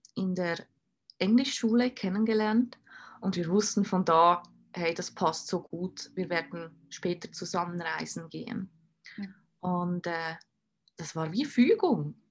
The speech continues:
Speaker 1: Also ich denke, es wäre so anders rausgekommen, wenn ich sie nicht getroffen hätte. Und das Paradoxe war ja eigentlich, dass ich das Urvertrauen doch verloren hatte, als meine Mutter gestorben ist.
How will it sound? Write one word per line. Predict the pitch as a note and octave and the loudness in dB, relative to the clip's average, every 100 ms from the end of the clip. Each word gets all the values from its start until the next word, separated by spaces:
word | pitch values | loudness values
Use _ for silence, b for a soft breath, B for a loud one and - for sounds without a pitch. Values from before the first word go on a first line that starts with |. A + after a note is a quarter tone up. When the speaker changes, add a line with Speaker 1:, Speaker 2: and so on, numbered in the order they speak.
| - | -4
Speaker 1:
Also | F3+ F#3+ | 0 2
ich | G3 - - | 2 2 0
denke, | G#3 G3+ G#3 E3+ | 4 4 6 4
es | E3 | 4
wäre | E3+ | 2
so | F#3+ G#3 - - | 2 0 -2 0
anders | - G3+ C#4+ C#4+ G3 | 6 8 8 4 4
rausgekommen, | F#3+ B3 - C#4 - B3+ A3+ | 4 4 2 -2 2 6 6
wenn | F#3+ | 4
ich | F#3+ - | -2 -4
sie | G#3 A#3 | 0 6
nicht | A#3 A#3 | 6 6
getroffen | G3 - G#3 A#3+ D4 | -2 -4 -2 -2 -2
hätte. | C4+ A#3+ - - _ B B B B B B B B B _ - | -2 -2 -6 -16 _ B B B B B B B B B _ -10
Und | F#3 - - | -8 -8 -4
das | A3+ | 0
Paradoxe | A#3 G#3+ G3+ G3+ A#3 - A#3 | 6 8 10 8 4 4 6
war | G3 F#3+ | 6 6
ja | F3 | 4
eigentlich, | F3 G3 F3+ F#3+ | 4 0 -2 -2
dass | F#3 F#3 | -4 -2
ich | F#3+ - - _ _ _ _ _ _ _ _ _ | -4 -6 -12 _ _ _ _ _ _ _ _ _
das | - - | -10 -4
Urvertrauen | - B3 C4+ D4 - G#3+ D#3 B2+ B2 - | 4 4 4 0 4 6 8 6 2 4
doch | G#3+ B3 - - _ _ _ - | 6 6 -2 -14 _ _ _ -8
verloren | G3 F3+ F3 A3+ B3+ A3 | -2 2 4 8 8 8
hatte, | G#3+ A#3 B3 A3 | 4 0 -2 -2
als | F#3 | 0
meine | F#3 F3+ | -2 0
Mutter | F3+ G3 G3 | -2 -2 -6
gestorben | - - D#3+ F#3 A3 | -8 -4 -4 -2 2
ist. | A#3 B3 - - | 2 0 -6 -18